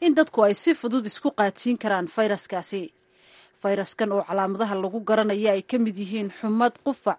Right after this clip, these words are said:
iyo neef mareenka oo caabuq ku dhalanayo ayaa markii ugu horreysay maalintii Jimcihii lagu arkay qoys ku dhaqan magaalada Wuhan ee dalka Shiinaha, waxaana ilaa Axaddii uu ku fiday boqolaal qof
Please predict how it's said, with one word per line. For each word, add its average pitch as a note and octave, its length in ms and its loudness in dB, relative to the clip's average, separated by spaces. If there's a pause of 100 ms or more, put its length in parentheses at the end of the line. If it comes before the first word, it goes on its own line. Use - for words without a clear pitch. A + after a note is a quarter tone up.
(140)
iyo A#3 160 4
neef G#3+ 320 0
mareenka A3 400 2
oo F#3+ 160 2
caabuq F#3 480 0
ku D#4 80 0
dhalanayo A3+ 560 2 (400)
ayaa C4+ 240 6
markii D#4 320 4
ugu B3 220 0 (100)
horreysay G3 340 -2
maalintii A3+ 460 0
Jimcihii A#3+ 480 -4
lagu A3 240 4
arkay G3 240 -2
qoys C4 320 -2
ku - 140 -6 (240)
dhaqan A3 420 0 (320)
magaalada C4 560 4
Wuhan A3+ 480 2
ee G#3 80 0
dalka G#3+ 320 -4
Shiinaha, G#3 560 -4 (380)
waxaana G#3 340 0
ilaa G#3+ 320 2
Axaddii G#3+ 560 -2
uu F#3+ 80 -2
ku G3 180 -4
fiday F#3+ 300 -6
boqolaal G#3 560 2
qof - 320 0